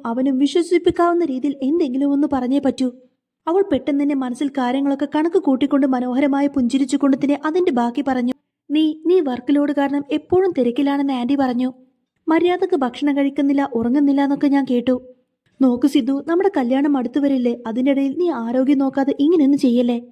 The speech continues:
ലാവണ്യയുടെ വാക്ക് കേട്ടിട്ട് സിദ്ധാർത്ഥ് തിരിഞ്ഞു നോക്കിയില്ലെങ്കിലും അവനൊന്നും തന്നെ മിണ്ടിയില്ല. സിദ്ധാർത്ഥ് പറയുന്നുണ്ട്, "നമ്മൾ രണ്ടുപേരും ഒരുപാട് വർഷത്തെ പരിചയമില്ലേ ലാവണ്യ, അതുകൊണ്ട് നീ എന്നെ കൊണ്ട് ഒരുപാടൊന്നും പറയിപ്പിക്കരുത്.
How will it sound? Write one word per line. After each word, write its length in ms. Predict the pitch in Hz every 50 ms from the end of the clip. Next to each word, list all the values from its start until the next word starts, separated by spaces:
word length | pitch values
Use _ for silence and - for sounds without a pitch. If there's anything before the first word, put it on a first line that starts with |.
| _ _ _ _ _ _ _ _ _ _ _ _ _ _ - 311
ലാവണ്യയുടെ 420 | 311 320 320 330 339 349 339 359
വാക്ക് 300 | 330 294 269 254 285 269 285
കേട്ടിട്ട് 360 | 285 277 285 277 262 269 285
സിദ്ധാർത്ഥ് 500 | 269 330 320 302 339 339 349 349 359 339
തിരിഞ്ഞു 260 | 285 262 254 262 302
നോക്കിയില്ലെങ്കിലും 760 | 285 285 269 262 - 285 285 269 285 277 254 269 269 269 -
അവനൊന്നും 480 | 302 330 339 294 262 247 285 302 277 285
തന്നെ 120 | 269 285
മിണ്ടിയില്ല. 540 | 285 269 254 233 233 277 277 262 240 240 240 - - -
സിദ്ധാർത്ഥ് 440 | - 254 208 240 240 254 - 294 -
പറയുന്നുണ്ട്, 420 | 277 277 269 269 269 262 277 269 - - - - - _ -
"നമ്മൾ 240 | 311 311 359 403 392
രണ്ടുപേരും 480 | 311 262 254 254 294 - 285 285 277 - -
ഒരുപാട് 360 | 226 240 240 240 254 269 294
വർഷത്തെ 400 | 262 247 233 - 269 277 - 277 277
പരിചയമില്ലേ 520 | 262 269 277 - 339 330 285 269 254 277
ലാവണ്യ, 460 | 269 262 247 247 247 247 254 262 254 247 - _ _ _ _ _ _ _ _ -
അതുകൊണ്ട് 420 | 233 240 254 247 269 254 269 262
നീ 80 | 339 370
എന്നെ 200 | 330 247 240 269
കൊണ്ട് 220 | 262 269 269 247
ഒരുപാടൊന്നും 460 | 233 220 226 277 294 311 311 269 285 262
പറയിപ്പിക്കരുത്. 760 | 262 233 233 240 247 240 247 - 254 240 233 226 247 233